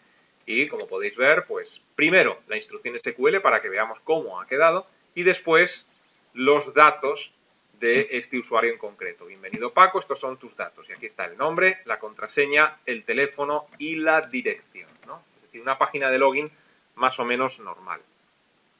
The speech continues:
Bueno, pues utilizando inyección S Q L, tal y como os he mencionado anteriormente, es decir, agregando algo a nuestra sentencia S Q L, pues podemos hacer nuevamente lo mismo, ¿no? Es decir, podemos ponerle Paco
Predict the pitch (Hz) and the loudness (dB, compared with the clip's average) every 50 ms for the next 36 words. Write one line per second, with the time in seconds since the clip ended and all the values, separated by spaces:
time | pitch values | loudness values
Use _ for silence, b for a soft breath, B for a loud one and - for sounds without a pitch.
0 | _ _ _ - 240 b b b b b b b b b b b b _ _ _ | _ _ _ -12 -12 b b b b b b b b b b b b _ _ _
1 | _ _ _ _ _ 143 180 233 233 233 226 185 160 151 143 151 143 139 139 - | _ _ _ _ _ 6 8 10 10 10 8 6 4 2 0 0 0 0 2 2
2 | 185 196 202 202 202 196 190 190 185 180 170 165 160 - 196 190 180 160 - 160 | 0 2 2 4 4 6 6 4 4 2 2 2 2 0 0 0 0 -2 -2 -2
3 | 156 170 202 220 208 190 190 190 170 170 170 160 170 165 156 151 - 170 165 165 | 4 6 8 8 8 8 6 4 4 4 4 2 0 0 -2 -2 -2 -2 -2 -2
4 | 156 147 160 156 151 156 151 151 147 143 147 139 139 139 156 190 190 180 175 147 | -2 0 0 2 4 4 4 2 2 2 4 4 4 4 2 0 -2 -2 -2 0
5 | 139 143 143 165 160 147 139 127 120 120 123 127 160 180 175 160 147 156 180 185 | 0 0 -2 0 2 4 4 4 4 2 2 2 2 0 2 4 6 6 8 6
6 | 180 151 127 123 117 113 113 117 117 - 120 113 - 117 113 110 - 143 143 143 | 6 4 2 0 0 0 -2 -4 -6 -6 -8 -8 -8 -12 -12 -8 -6 -6 -6 -4
7 | - 147 143 143 139 139 - - 143 143 143 147 147 143 151 156 156 139 139 - | 0 2 2 4 2 2 0 -2 -4 -2 0 2 4 6 6 4 4 0 -4 -4
8 | 120 113 117 120 120 123 127 - - 131 123 131 127 120 117 120 117 117 123 110 | -4 -4 -4 -6 -8 -10 -8 -6 -4 -4 -4 -2 -4 -4 -4 -4 -6 -6 -6 -6
9 | 110 110 139 139 139 113 107 107 127 131 120 113 113 - 120 107 - 107 117 123 | -4 -2 -4 -4 -4 -6 -10 -8 -8 -6 -6 -6 -8 -8 -8 -6 -6 -6 -6 -6
10 | 131 - - 135 131 131 127 131 127 - - 160 143 - - 135 147 156 | -8 -8 -6 -4 -2 -2 0 0 2 4 4 4 4 4 0 -2 -4 -4